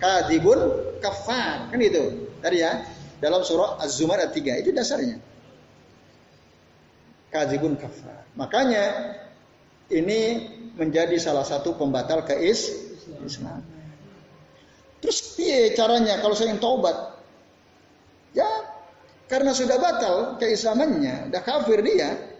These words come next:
ya dia tajdidu syahadatain, dia, dia perbaharui syahadatnya. Misal ada di antara antum, di antara kita ini,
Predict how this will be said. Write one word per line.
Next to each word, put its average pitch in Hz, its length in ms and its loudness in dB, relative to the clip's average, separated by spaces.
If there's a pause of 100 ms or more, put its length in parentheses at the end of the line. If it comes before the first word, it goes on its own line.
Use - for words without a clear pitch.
(140)
ya 240 160 -2
dia 427 340 -2
tajdidu 226 540 0
syahadatain, 196 800 -2
dia, 165 100 -6 (220)
dia - 140 -4 (100)
perbaharui 311 560 0
syahadatnya. 220 640 -6 (560)
Misal 208 320 0
ada 226 80 2
di 196 80 2
antara 185 400 0
antum, 160 320 0
di 170 80 2
antara 170 320 0
kita 160 240 -2
ini, 123 240 -2